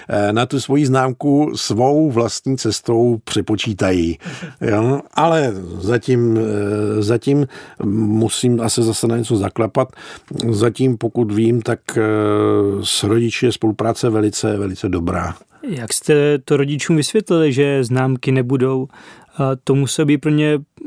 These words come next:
Speaker 2: šok, že nebudou moci hodnotit výkony svých dětí tak, jak předtím byli zvyklí.
Speaker 1: No, oni vlastně, eh,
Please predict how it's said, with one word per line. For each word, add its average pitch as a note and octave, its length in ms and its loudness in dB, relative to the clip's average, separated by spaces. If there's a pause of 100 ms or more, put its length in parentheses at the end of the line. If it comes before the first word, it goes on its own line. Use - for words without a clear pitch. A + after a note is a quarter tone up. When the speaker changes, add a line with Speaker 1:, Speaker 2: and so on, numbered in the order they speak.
Speaker 2:
šok, - 440 -2
že D3 200 0
nebudou D3 320 2
moci D3+ 480 2
hodnotit C#3 420 0
výkony D3 340 2
svých D3+ 200 -2
dětí C#3+ 540 0
tak, C#3+ 200 -4
jak C3+ 120 -4
předtím C#3+ 340 -2
byli C#3 180 2
zvyklí. C3+ 460 -4 (260)
Speaker 1:
No, C3+ 160 -2
oni F#3 220 2
vlastně, F3+ 460 2
eh, G2 280 -2